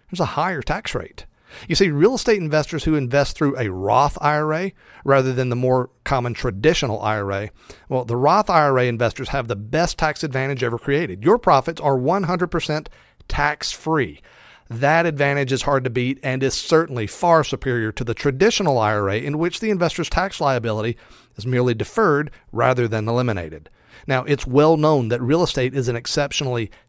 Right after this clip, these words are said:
tax-favored asset class, even without the benefit of using an I R A. So, does it even make sense to buy real estate in a traditional I R A?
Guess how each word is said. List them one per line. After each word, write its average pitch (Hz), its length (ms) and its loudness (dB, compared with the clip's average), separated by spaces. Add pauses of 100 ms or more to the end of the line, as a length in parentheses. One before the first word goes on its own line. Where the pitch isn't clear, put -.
tax-favored 147 800 2
asset 123 380 0
class, 98 380 -6 (120)
even 190 280 0
without 147 440 2
the 151 100 -2
benefit 143 360 -2
of 120 120 -4
using 127 260 0
an 123 60 -2
I 117 160 0
R 117 100 0
A. 104 100 0
So, 131 280 2
does 151 340 2
it 277 80 0
even 247 180 2
make 170 160 0
sense 156 320 -2
to 127 80 -2
buy 110 200 2
real 131 260 4
estate 165 320 2
in 127 140 0
a 120 80 0
traditional 127 580 0
I 123 220 4
R 113 140 2
A? 180 200 -2